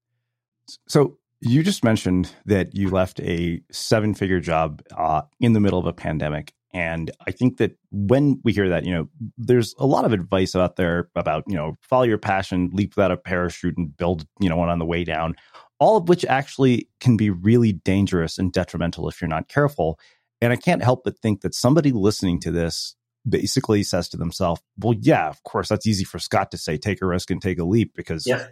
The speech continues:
Speaker 1: you know, he has a seven-figure safety net." What do you say to that person?
Speaker 2: Well, I think there's a difference between being reckless and being fearless.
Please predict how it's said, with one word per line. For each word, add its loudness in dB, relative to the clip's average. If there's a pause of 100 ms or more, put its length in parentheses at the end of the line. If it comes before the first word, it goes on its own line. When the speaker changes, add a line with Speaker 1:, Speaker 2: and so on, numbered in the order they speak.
Speaker 1:
you 0
know, -4 (360)
he 2
has 0
a -6
seven-figure -2
safety 0
net." -14 (1000)
What 2
do -2
you 4
say -2
to -2
that -4
person? -12 (1600)
Speaker 2:
Well, 6
I 2
think 4
there's 2
a 2
difference 4
between 2
being 4
reckless 2
and 6
being 4
fearless. 0